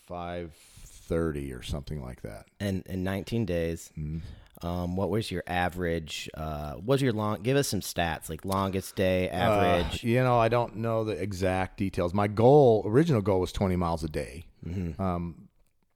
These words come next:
Speaker 1: ca-, you know, I think that's, that's pretty safe to say would be a big day for my old, old backpacking days, which was normal, forty-five pounds.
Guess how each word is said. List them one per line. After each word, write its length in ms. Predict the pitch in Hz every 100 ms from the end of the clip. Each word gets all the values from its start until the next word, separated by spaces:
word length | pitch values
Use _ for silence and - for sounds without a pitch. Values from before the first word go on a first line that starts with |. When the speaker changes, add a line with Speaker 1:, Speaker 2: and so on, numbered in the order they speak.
| _ _
Speaker 1:
ca-, 180 | 131 135
you 100 | 139
know, 80 | 120
I 60 |
think 240 | 107 131 107
that's, 340 | 95 90 -
that's 340 | - 104 92 - 143 - - - _ -
pretty 280 | 143 120
safe 460 | 101 - - 95 92
to 80 | -
say 260 | - 90
would 220 | 85 85 85
be 140 | 85
a 60 | 73
big 440 | 78 - 82 73
day 300 | 73 73 78
for 340 | - 90 85 -
my 200 | 90 80
old, 340 | - 143 131 - - _ _
old 200 | 131 120
backpacking 520 | 95 82 73 - 71
days, 380 | 67 - - - - _ - - - - -
which 180 | 110 -
was 160 | 104
normal, 420 | 104 107 92 65 - -
forty-five 480 | 117 104 95 92 -
pounds. 500 | 82 65 - -